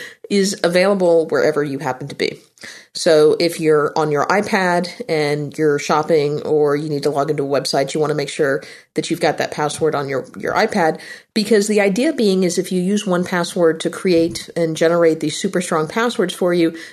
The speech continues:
you're not gonna have them in your head. The only password you're gonna have in your head is your master password. So it's important to have these accompanying apps, and it's important that their data be all synced and up to date so that you've got access to all of your passwords everywhere you go.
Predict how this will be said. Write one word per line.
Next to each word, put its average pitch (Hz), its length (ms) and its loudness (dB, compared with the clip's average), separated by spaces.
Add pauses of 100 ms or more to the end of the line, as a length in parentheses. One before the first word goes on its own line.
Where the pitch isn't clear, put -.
(140)
you're 208 120 2
not 202 360 0
gonna 180 200 0
have 156 240 -2
them 151 100 -2
in 135 120 -4
your 131 120 -4
head. 147 260 -2
The - 140 -12
only 170 180 0
password 160 400 -2
you're 151 80 -2
gonna 151 140 -2
have 151 140 -2
in 151 100 -4
your 151 80 -4
head 143 180 -2
is 139 140 -4
your 135 100 -4
master - 300 -10
password. 175 560 -4 (400)
So 180 400 2
it's 185 160 -2
important 254 500 0
to 220 80 2
have 185 180 0
these 175 200 0
accompanying 160 380 -4
apps, 131 340 -6 (240)
and 180 100 -2
it's 175 100 -2
important 208 440 0
that 180 120 0
their 175 120 2
data 170 240 4
be 147 160 -2
all 135 140 0
synced 156 320 -4
and 139 80 -6
up 135 140 -8
to 165 100 -12
date 190 360 2 (360)
so 240 380 4
that 156 360 2 (180)
you've 185 180 -2
got 165 240 0
access 156 380 -2
to - 100 -4
all 139 180 0
of 147 120 -4
your 139 100 -4
passwords 139 480 -4
everywhere 127 360 -2
you 120 140 -4
go. 92 280 -2